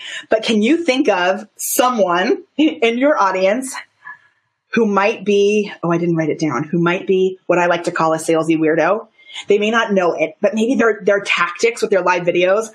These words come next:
are, you can tell, like, when you see their live videos, your heart breaks a little bit 'cause you're like, "Ugh, I know that you're using Facebook Live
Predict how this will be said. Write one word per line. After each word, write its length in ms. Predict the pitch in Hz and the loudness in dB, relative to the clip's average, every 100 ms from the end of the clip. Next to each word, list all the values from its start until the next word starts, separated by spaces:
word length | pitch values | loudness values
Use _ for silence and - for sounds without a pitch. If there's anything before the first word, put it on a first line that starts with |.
| - - - | -18 -8 -2
are, 220 | 196 190 | -2 -2
you 120 | 202 | -4
can 200 | 214 214 | -2 0
tell, 360 | 208 - 202 240 | 0 2 2 2
like, 200 | 214 202 | 0 0
when 100 | 202 | 0
you 80 | 196 | 0
see 180 | 196 208 | 0 2
their 120 | 208 | 2
live 160 | 196 185 | 2 0
videos, 320 | 180 190 190 | 2 2 2
your 80 | 170 | -2
heart 280 | - 175 180 | 0 -2 0
breaks 240 | 180 180 | -2 0
a 40 | |
little 180 | 185 190 | 0 2
bit 140 | 202 202 | 0 -2
'cause 140 | 196 | 0
you're 100 | 196 | 0
like, 140 | 196 196 - | 0 -2 -2
"Ugh, 180 | 247 190 - - - - | 0 0 -6 -20 -16 -4
I 100 | 220 | 0
know 320 | 226 220 233 | 2 2 2
that 100 | 233 | 0
you're 100 | 220 | -2
using 380 | 208 208 220 214 | 0 -2 0 0
Facebook 380 | 220 202 208 208 | 0 0 -2 0
Live 480 | 190 180 196 247 | 2 2 2 0